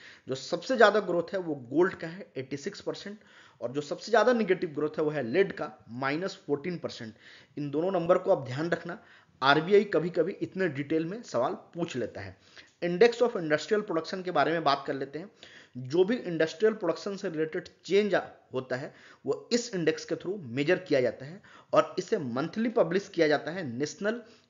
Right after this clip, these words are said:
स्टैटिस्टिकल ऑफिस एनएसओ के द्वारा। तो ये इंपॉर्टेंट फैक्ट्स है, इससे रिलेटेड सवाल बन सकते हैं।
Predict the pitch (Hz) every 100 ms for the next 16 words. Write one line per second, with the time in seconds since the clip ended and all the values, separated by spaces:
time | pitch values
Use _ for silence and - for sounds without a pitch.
0 | 165 - 156 151 151 175 170 196 143 -
1 | 202 - - - 151 151 175 160 131 110
2 | 98 - - - 135 143 147 143 - 185
3 | - 151 156 - 190 151 170 156 139 202
4 | 202 - 170 - 123 123 107 - 101